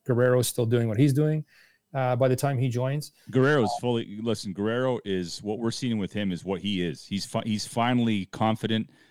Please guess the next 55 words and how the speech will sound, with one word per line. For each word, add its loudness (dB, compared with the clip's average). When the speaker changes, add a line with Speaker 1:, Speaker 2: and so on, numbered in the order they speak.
Speaker 2:
and -2
he's -6
in -2
shape 0
and -2
he's -2
conf-, 0
uh, 2
he, 0
like, -2
uh, 0
even 0
playing 0
defense, 0
he's, -4
he's -2
there. 4
He's 2
alert. 2
I -2
mean, 2
a 0
couple 0
balls 2
went 2
over 2
his 0
glove. 0
I 2
think -4
at -6
first -6
there -4
was -4
a -10
couple -4
of 0
rockets, 0
but -6
I -2
mean, 0
a-, -4
all, 0
all 4
in 2
all, 4
I 0
thought 2
he's, 0
I -6
think -8
he's -10
played -4
really -4
well. -4